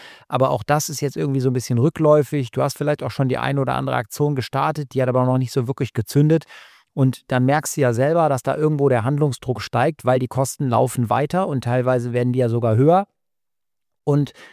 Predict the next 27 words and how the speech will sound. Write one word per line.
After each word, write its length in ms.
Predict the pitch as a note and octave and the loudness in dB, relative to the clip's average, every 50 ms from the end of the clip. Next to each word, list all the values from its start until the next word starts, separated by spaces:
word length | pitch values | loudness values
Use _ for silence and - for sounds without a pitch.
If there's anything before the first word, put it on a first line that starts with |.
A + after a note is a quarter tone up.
| _ _ | _ _
wenn 140 | - B2+ B2 | -4 -2 -2
die 100 | C3 B2+ | -2 -2
Einnahmen 540 | A#2+ B2+ C#3+ D3 D3 C#3 C#3 C#3 C#3+ C#3 | -2 -2 0 2 2 2 2 2 2 0
irgendwie 340 | C3+ C#3 C3+ C3 C3+ B2 A#2 | 0 -2 -2 0 0 2 2
rückläufig 600 | A#2+ A2+ D3 - - E3 D#3+ D#3+ D3 C3+ D3 B2+ | 2 2 2 2 2 2 2 2 2 0 -6 -8
sind, 320 | - D#3 D#3 D#3 D#3 - - - | -4 -2 -2 -2 -2 -4 -8 -8
naja, 280 | - B2 C3 C#3 C3+ B2 | -4 -2 0 0 2 2
dann 260 | A#2+ A2+ A#2 A2+ G#2 | 2 2 0 0 -2
geht's 240 | - - G2+ - - | -4 -6 -6 -6 -4
an 120 | C#3+ D3 C3+ | -4 -4 -2
die 80 | C3 | -2
Liquiditätsreserven 1200 | B2+ B2+ C3+ - - B2+ A#2 A#2+ G#2 B2 C3 C#3+ - - - D#3 C3 C#3 D3 C#3+ D3 C#3+ D3+ D3 | -2 -2 -2 -4 -4 -2 -2 -2 -2 -2 -2 -2 -2 -4 -4 -2 0 2 2 2 2 0 -2 -4
und 160 | C#3 C3 B2 | -4 -2 -2
dann 140 | C3 B2+ B2+ | 0 0 0
geht's 180 | A#2+ C3+ - - | 0 -2 -4 -4
aber 140 | C#3 B2+ A#2+ | -2 -2 -2
vielleicht 260 | - B2+ B2+ B2 - | -2 -2 -2 -2 -2
auch 120 | C3+ B2+ | -2 -2
irgendwann 300 | D#3+ D3 C3+ A#2+ C3 B2+ | -2 -2 0 0 0 2
mal 100 | B2+ B2 | 2 2
an 100 | B2+ B2 | 0 0
die 100 | A2+ A#2+ | 2 2
Nerven. 400 | A2+ A2+ A#2+ C3+ C#3 - E3+ D#3+ D3 - - - - - - _ | 2 2 2 2 2 0 0 -2 -2 -4 -10 -20 -20 -20 -20 _
Ich 100 | - - C#3+ | -6 -6 -6
habe 100 | C3 - | -2 -2
tatsächlich 500 | F#3 - - - C#3 C3+ C#3 C3 - - | -2 -2 0 0 -2 -2 -2 -4 -4 -2
auch 220 | C3 A#2+ - - | -2 -2 -2 -6